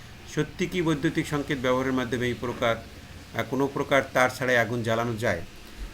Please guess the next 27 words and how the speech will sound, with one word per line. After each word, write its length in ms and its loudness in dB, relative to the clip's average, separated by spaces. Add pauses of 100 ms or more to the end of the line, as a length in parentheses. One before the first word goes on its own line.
আর 220 0
ঘণ্টাও 580 4
কি 220 2
কোনো 300 2
প্রকার 340 0
তারের 220 2
সাহায্য 340 0
ছাড়া 200 -2
বাজানো 340 0
সম্ভব? 440 -2 (460)
তা 140 2
যাচাই 380 2
করে 280 0 (320)
দেখা। 340 -2
আহ, 720 -6
এটি 260 2
একটা 240 0 (180)
জিজ্ঞাসা 360 -2
হতে 180 -4
পারে 200 -6
তোমার। 180 -8 (540)
পরের 260 6
যে 100 2
প্রশ্নটি 340 -4
রয়েছে 320 0
জগদীশচন্দ্র 640 0
বসু, 380 -4